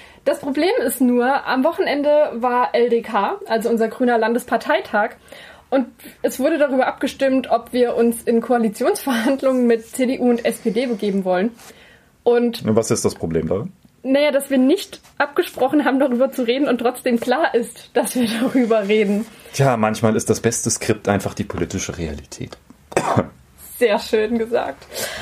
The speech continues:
Speaker 1: Ja, dann wollen wir mal. Am Samstag war L D K. Die fand in Leipzig statt.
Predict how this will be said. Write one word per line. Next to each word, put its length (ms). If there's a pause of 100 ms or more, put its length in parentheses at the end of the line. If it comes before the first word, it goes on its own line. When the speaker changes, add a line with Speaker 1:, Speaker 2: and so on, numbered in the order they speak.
(380)
Speaker 1:
Ja, 280 (220)
dann 200 (760)
wollen 240
wir 100
mal. 320 (1120)
Am 120
Samstag 300
war 100
L 80
D 120
K. 340 (1200)
Die 100
fand 180
in 60
Leipzig 360
statt. 280